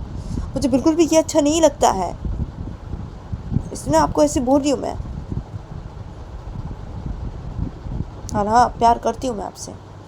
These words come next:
प्यार करती हूँ, बहुत प्यार करती हूँ मैं आपसे, लेकिन आपको तो ये बोल के कोई फ़ायदा नहीं है ना, कोई फ़ायदा नहीं, आप तो सम-, समझेंगे ही नहीं मुझे, आप तो मुझे बिल्कुल भी नहीं समझेंगे। और क्या है, आप तो अपनी पायल से प्यार करते हैं ना, हाँ,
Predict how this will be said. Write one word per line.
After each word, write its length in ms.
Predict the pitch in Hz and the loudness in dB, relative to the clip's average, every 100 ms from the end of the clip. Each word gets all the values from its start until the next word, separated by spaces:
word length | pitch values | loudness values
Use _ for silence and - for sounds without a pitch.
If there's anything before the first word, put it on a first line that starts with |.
| - - - | -18 -16 -8
प्यार 180 | 73 - | -6 -2
करती 300 | 208 202 - | -2 -2 -4
हूँ, 80 | - - - - - - - - - | -6 -6 -6 -10 -10 -8 -8 -8 0
बहुत 200 | 202 202 | 2 4
प्यार 160 | 190 | 2
करती 260 | 170 175 - | 2 -2 -6
हूँ 80 | 165 | -8
मैं 60 | |
आपसे, 260 | - - - - - - - | -8 -10 -12 -12 -12 -10 -6
लेकिन 200 | - 208 | -4 -2
आपको 280 | - 196 - | 2 2 2
तो 120 | 254 | 2
ये 120 | 262 247 | 4 4
बोल 140 | 226 | 4
के 100 | 233 | 2
कोई 140 | 233 | 2
फ़ायदा 260 | 233 196 208 | 2 0 0
नहीं 160 | 220 185 | -4 -6
है 60 | |
ना, 100 | 196 - - - - - - - - - | -8 -10 -12 -12 -10 -4 -2 -2 -2 2
कोई 140 | 285 254 | 4 6
फ़ायदा 280 | 247 190 | 6 6
नहीं, 100 | 185 | 4
आप 100 | 233 302 | 2 2
तो 60 | |
सम-, 240 | 330 359 - | -2 -2 4
समझेंगे 460 | 311 302 349 339 | 4 6 4 6
ही 80 | 339 | 4
नहीं 200 | 285 247 | 4 2
मुझे, 340 | 233 208 190 190 - - | 2 0 -2 -4 -4 -4
आप 100 | - | 0
तो 60 | 302 | 0
मुझे 160 | 302 | 2
बिल्कुल 260 | 277 247 330 | 0 2 4
भी 80 | 381 | 6
नहीं 120 | 349 | 4
समझेंगे। 500 | 285 233 214 165 - - - - - - - - - _ | 4 2 2 0 -2 -6 -10 -12 -14 -14 -12 -12 -14 _
और 160 | 240 247 | 2 2
क्या 120 | - 269 | 4 6
है, 80 | 247 | 6
आप 180 | 262 - | 4 4
तो 60 | |
अपनी 340 | 302 311 - 339 | 4 4 2 2
पायल 220 | 311 330 | 4 4
से 140 | - 349 | 4 4
प्यार 240 | 302 226 | 8 8
करते 220 | 202 196 | 6 4
हैं 80 | 190 | 4
ना, 80 | 190 | 4
हाँ, 160 | 226 | 4